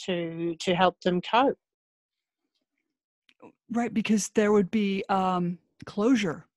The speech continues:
Speaker 2: You'd have closure.
Speaker 1: Exactly. Exactly, because, you know, you don't s-, if you stay alive,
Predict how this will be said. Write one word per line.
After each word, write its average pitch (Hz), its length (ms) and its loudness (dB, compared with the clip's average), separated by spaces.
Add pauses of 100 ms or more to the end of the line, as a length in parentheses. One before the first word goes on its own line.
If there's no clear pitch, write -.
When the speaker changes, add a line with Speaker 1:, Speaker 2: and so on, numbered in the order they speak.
(120)
Speaker 2:
You'd 190 180 0
have 175 180 -2
closure. 196 460 0
Speaker 1:
Exactly. 185 420 0 (540)
Exactly, 226 640 4
because, 202 500 2
you 233 80 -4
know, 175 280 -2 (460)
you 202 100 -6
don't 226 220 2
s-, - 180 -14 (160)
if 196 180 -6
you 202 60 -4
stay 247 480 2
alive, 175 580 0